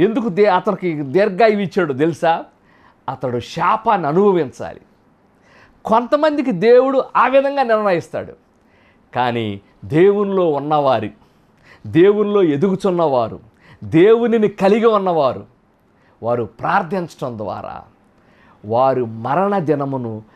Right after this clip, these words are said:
వెనక్కి తీసుకెళ్ళవచ్చు, వారి మరణ దినమును పొడిగించుకోవచ్చు. హిజ్కియా ఏ విధంగా పొడిగించుకున్నాడు, అబ్రహాము ఏ విధంగా పొడిగించుకున్నాడు, ఇద్దరు ముగ్గురు రెండు మూడు రెఫరెన్సులతో నేను మాట్లాడుతున్నాను. మనము కూడా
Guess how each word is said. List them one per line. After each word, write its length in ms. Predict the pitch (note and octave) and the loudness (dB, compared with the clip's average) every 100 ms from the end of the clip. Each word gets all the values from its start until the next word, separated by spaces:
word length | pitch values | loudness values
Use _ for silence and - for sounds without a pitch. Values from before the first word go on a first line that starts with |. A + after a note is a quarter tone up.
| _ | _
వెనక్కి 540 | - B2 F3 - - F3 | -10 -6 -6 -8 -6 -4
తీసుకెళ్ళవచ్చు, 800 | C3+ B2 - F2+ - - - - _ _ _ _ _ - - | -2 -6 -8 -12 -12 -18 -20 -20 _ _ _ _ _ -20 -2
వారి 320 | A#2+ C#3+ C3+ | 0 2 0
మరణ 420 | A2 A#2+ D#3 G3+ | -4 -2 2 2
దినమును 440 | F#3+ E3 D#3+ C3+ B2 | 2 0 -2 -6 -8
పొడిగించుకోవచ్చు. 1120 | - E3 F#3+ G#3+ G3+ - - D2+ - - - _ _ _ _ _ _ _ - - | -4 -2 0 -2 -6 -8 -6 -6 -10 -16 -20 _ _ _ _ _ _ _ -14 -2
హిజ్కియా 640 | D3+ D3 - A#3 A3 F#3 | -2 -2 -2 4 6 4
ఏ 240 | D#3 D#3+ G3 | 4 4 4
విధంగా 380 | G3 G3+ F#3+ | 2 0 0
పొడిగించుకున్నాడు, 920 | F3 E3 D#3+ E3+ E3+ - C#3+ A#2 F#2+ - - - - | 0 0 0 0 -4 -8 -10 -6 -6 -8 -18 -10 -6
అబ్రహాము 600 | E3 B3+ A3+ A3+ A3 F#3 | -2 2 2 2 2 0
ఏ 160 | E3 | 2
విధంగా 360 | G3 G3+ G#3+ G3+ | 2 2 0 -4
పొడిగించుకున్నాడు, 880 | E3 E3 E3+ E3+ - D3 B2 A#2 G#2 - _ - | -2 -4 -4 -8 -10 -10 -8 -8 -10 -16 _ -6
ఇద్దరు 280 | F3+ F3+ A3+ | -2 0 0
ముగ్గురు 280 | G#3+ F#3 | 0 -2
రెండు 160 | G3 G#3 | 0 0
మూడు 160 | G3+ F#3+ | 0 0
రెఫరెన్సులతో 680 | G#3+ C4 A#3 G3+ B3+ G#3+ | 0 0 -2 -2 -2 2
నేను 180 | B3 A#3 | 2 2
మాట్లాడుతున్నాను. 760 | A3+ A#3 B3 A3 A3+ F#3+ A2+ D#2+ _ _ _ _ _ _ _ _ _ _ _ _ - | 0 0 0 0 -2 -4 -6 -8 _ _ _ _ _ _ _ _ _ _ _ _ -8
మనము 380 | A2+ D3 D#3 D3+ | -2 0 0 -2
కూడా 600 | B2+ C3 A#2 G#2 G2+ | -2 -2 -2 -6 -10